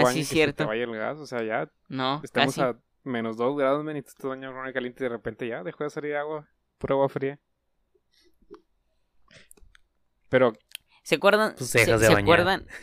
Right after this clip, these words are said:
Speaker 3: <laughs>
Speaker 2: Chavos,
Speaker 3: La
Speaker 2: ¿se
Speaker 3: parte
Speaker 2: acuerdan
Speaker 3: que
Speaker 2: la última
Speaker 3: ibas.
Speaker 2: vez? A la
Speaker 1: ¿El
Speaker 2: última
Speaker 1: año
Speaker 2: vez que
Speaker 1: antepasado?
Speaker 2: nevó aquí.
Speaker 3: Fue, no, fue en diciembre del
Speaker 2: El,
Speaker 3: dos mil diecisiete.
Speaker 2: del dos mil dieciocho, diecisiete, ¿verdad? No.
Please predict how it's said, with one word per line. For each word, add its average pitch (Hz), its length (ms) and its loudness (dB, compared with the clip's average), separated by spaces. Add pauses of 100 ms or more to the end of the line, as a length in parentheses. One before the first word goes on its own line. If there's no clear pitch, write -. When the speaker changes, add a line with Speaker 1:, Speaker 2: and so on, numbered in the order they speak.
(340)
Speaker 3:
<laughs> 185 380 -10
Speaker 2:
Chavos, 156 200 8
Speaker 3:
La 131 40 8
Speaker 2:
¿se - 80 2
Speaker 3:
parte 135 200 6
Speaker 2:
acuerdan 160 40 0 (160)
Speaker 3:
que 175 60 6
Speaker 2:
la 175 60 2
última 175 180 2
Speaker 3:
ibas. 170 40 4
Speaker 2:
vez? 165 320 0 (760)
A 147 80 -4
la 139 140 6
Speaker 1:
¿El 139 100 6
Speaker 2:
última 170 180 2
Speaker 1:
año 160 60 2
Speaker 2:
vez 160 140 0
que - 100 -4
Speaker 1:
antepasado? 160 60 4
Speaker 2:
nevó 135 200 0
aquí. 147 340 -4 (2000)
Speaker 3:
Fue, 156 1040 6 (1400)
no, 120 480 4
fue - 220 2
en 139 60 2
diciembre 147 520 4
del 151 120 6
Speaker 2:
El, 123 40 2
Speaker 3:
dos 113 120 2
mil 131 160 2
diecisiete. 131 400 2
Speaker 2:
del 143 100 2
dos 139 120 0
mil 147 160 -2
dieciocho, - 400 -8
diecisiete, 135 560 -4
¿verdad? 135 320 -2
No. 131 320 -4